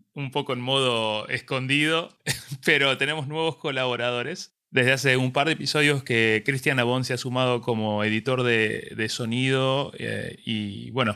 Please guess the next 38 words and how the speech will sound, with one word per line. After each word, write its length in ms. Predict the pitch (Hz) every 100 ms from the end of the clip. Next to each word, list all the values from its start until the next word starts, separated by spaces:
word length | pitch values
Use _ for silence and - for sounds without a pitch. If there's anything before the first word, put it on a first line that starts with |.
| -
productor 560 | 123 113 117 165 156
en 120 | 110 107
cierta 300 | 127 107 117
forma. 440 | 135 131 139 165 _
Y, 400 | 151 131 147 147
eh, 300 | 127 117 110 113
Cristian, 520 | 143 131 139 117 104
eh, 220 | - -
creo 240 | - 143 143
que 80 | 135
ha 80 |
subido 380 | 127 131 131 131
mucho 320 | 139 139 135
el, 320 | 123 120 110 -
la 220 | 117 117
calidad 380 | 120 113 117 127
del 340 | 117 110 107 107
podcast 440 | 135 131 127 104
desde 180 | 101 110
que 100 | 104
te 120 | 98
sumaste. 400 | 110 120 127 147
Te 140 | 110
lo 100 | 104
agradezco 320 | 101 110 113 113
muchísimo. 760 | 110 123 117 151 170 214 - 131
No 80 |
sé 140 | 117 117
si 160 | 120
querés 360 | 104 113 113 104
decir 460 | 110 - 117 107 127
o 260 | - 127 -
saludar 480 | - 117 120 123 120
a, 260 | 110 -
a 60 | -
quienes 260 | 110 117 107
nos 160 | 117
escuchan. 500 | 117 - 135 156 165